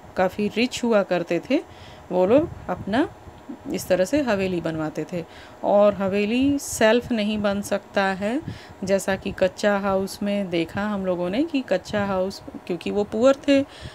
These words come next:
और poor होने की वजह से वो लोग इतना effort नहीं कर सकते कि, अ, किसी दूसरे की help लें, तो इसलिए वो लोग self ही उसे बनाते थे। So children, that's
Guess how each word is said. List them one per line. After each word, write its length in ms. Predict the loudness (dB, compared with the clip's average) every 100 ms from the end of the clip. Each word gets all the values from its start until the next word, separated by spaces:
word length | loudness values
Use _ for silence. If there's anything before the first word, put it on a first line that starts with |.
| -16 -10
और 500 | -8 -6 -4 -4 -4
poor 220 | -4 -2 -2
होने 200 | -4 -6
की 120 | -4
वजह 220 | -4 -4
से 300 | -2 -2 -2 -6 -20 -20 -18 -18 -12
वो 140 | -4 -2
लोग 160 | 0
इतना 280 | -2 0 0
effort 360 | 0 0 0 0
नहीं 180 | -2 0
कर 140 | -2
सकते 400 | 0 -6 -2 -4
कि, 360 | -2 0 0 -2
अ, 60 | -10 -12 -8 -4 -2 0 -2 -6 -6
किसी 200 | -4 -2
दूसरे 360 | -2 -2 -4
की 200 | -4 -4
help 320 | -2 -2 -2 -2
लें, 200 | -2 -4 -8 -20 -20 -20 -6
तो 240 | -2 0 0 -4 -18 -20 -18 -8 -6
इसलिए 380 | -4 -2 2
वो 200 | 2 0
लोग 220 | 0 0 -2 -14 -14 -12 -8
self 400 | 0 4 4 0
ही 260 | -2 0 -2 -4 -8
उसे 220 | -2 -2
बनाते 440 | 0 -2 -4 -6 -8 -10
थे। 360 | -12 -14 -18 -18 -18 -18 -20 -12 -4
So 460 | 2 4 6 4
children, 480 | 2 4 6 8 8 6 -8 -20 -20 -18 -18 -16 -16 -16 -14 -6
that's 500 | 0 4 2 0 -6